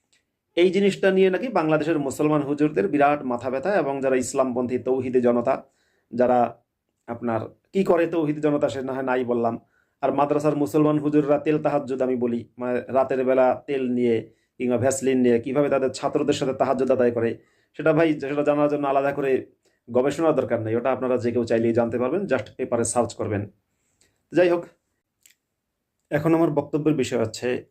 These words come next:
মাদ্রাসার মুসলমান হুজুররা এভাবে যৌন উন্মাদ হয় কেন? আসলে এটি মাদ্রাসার কুশিক্ষার কারণে। ধরুন, পৃথিবীর সবচেয়ে নিকৃষ্টতম ধর্ষক, পৃথিবীর সবচেয়ে নিষ্ঠুরতম খুনি,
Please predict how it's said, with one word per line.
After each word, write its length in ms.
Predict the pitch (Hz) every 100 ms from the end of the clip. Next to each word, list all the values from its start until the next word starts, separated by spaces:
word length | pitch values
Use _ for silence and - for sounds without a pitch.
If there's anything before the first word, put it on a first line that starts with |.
| -
মাদ্রাসার 540 | 120 123 139 143 147
মুসলমান 480 | 123 120 151 151 151
হুজুররা 600 | 135 135 123 120 120 -
এভাবে 340 | 117 113 127 131
যৌন 320 | 113 127 139
উন্মাদ 500 | 139 139 147 147 139
হয় 200 | 120 113
কেন? 300 | 110 104 98 - _ _ _ _ _ _ _ _ _ _ _
আসলে 360 | 123 151 156
এটি 440 | 151 151 147 147 -
মাদ্রাসার 500 | 107 127 120 127 139
কুশিক্ষার 600 | 127 - - 104 - 120
কারণে। 420 | 107 104 101 104 104 _ _ _ _ _ _ _ _ _ _ -
ধরুন, 380 | 156 175 175 - _ _ _ _ _
পৃথিবীর 420 | - 156 165 180 165
সবচেয়ে 640 | 151 165 151 _ 160 156
নিকৃষ্টতম 800 | 131 135 - 151 - 156 151 131
ধর্ষক, 560 | 107 123 - 123 120 _ _
পৃথিবীর 340 | 117 117 123 123
সবচেয়ে 480 | - 113 - 127 117
নিষ্ঠুরতম 720 | 131 - - 139 135 127 120
খুনি, 440 | - 113 113 113